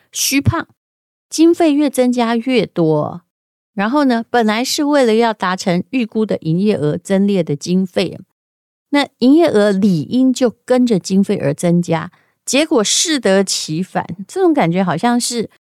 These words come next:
你为了要变大，结果投入很多经费，但是你钱反而赚得比较少，而费用不断在支出一样。他说呢，这就是一般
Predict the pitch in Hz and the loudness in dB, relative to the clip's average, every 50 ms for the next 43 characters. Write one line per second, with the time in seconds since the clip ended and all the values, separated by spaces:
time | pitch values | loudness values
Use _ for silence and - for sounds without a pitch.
0 | _ _ _ _ _ - 208 202 - 262 285 254 233 233 240 233 277 262 220 190 | _ _ _ _ _ 0 0 2 4 4 4 4 2 2 2 0 2 2 2 2
1 | 185 226 202 185 - 180 - _ _ _ - - 240 254 233 202 - - 175 170 | 2 0 -2 -4 -6 -12 -18 _ _ _ -8 -2 0 0 0 0 -2 -2 -2 -2
2 | 202 226 233 208 160 156 139 - 185 185 180 - 190 190 190 - - 175 - - | 0 0 0 0 0 -2 0 0 0 0 0 -2 -2 -2 -2 -2 -2 -4 -6 -4
3 | - 220 220 208 240 226 196 160 - - - 151 160 170 - 165 147 139 151 - | -4 -2 -2 0 2 0 0 0 -2 -4 -4 -4 -4 -4 -4 -4 -6 -6 -6 -6
4 | - 196 190 175 160 - - 165 165 165 170 - - - - - - _ _ _ | -6 -4 -4 -4 -4 -6 -6 -4 -4 -4 -2 -4 -6 -6 -6 -8 -10 _ _ _
5 | _ _ _ - 175 175 190 - 247 240 214 233 254 190 185 - 156 151 226 190 | _ _ _ -4 -4 -2 0 2 2 2 2 2 2 0 -2 -6 -4 -4 -2 0
6 | 175 160 156 - 196 170 175 - - 160 165 180 - - - 156 156 156 135 120 | 0 -2 -2 -4 -6 -6 -6 -8 -12 -12 -12 -12 -10 -6 -6 -4 -4 -6 -6 -6
7 | 127 160 156 - - - - - _ _ _ _ _ _ _ _ _ _ _ _ | -6 -6 -6 -8 -10 -16 -20 -20 _ _ _ _ _ _ _ _ _ _ _ _
8 | _ 285 294 - - 302 302 302 302 285 247 208 190 196 185 - _ _ _ _ | _ -4 -4 -2 -2 0 0 2 2 2 2 2 0 -2 -4 -8 _ _ _ _
9 | _ - - 302 277 - 269 254 240 - 247 - 247 233 - _ - 226 220 226 | _ -4 -2 -2 0 2 2 2 0 -2 -4 -4 -6 -6 -4 _ -2 -2 -2 -2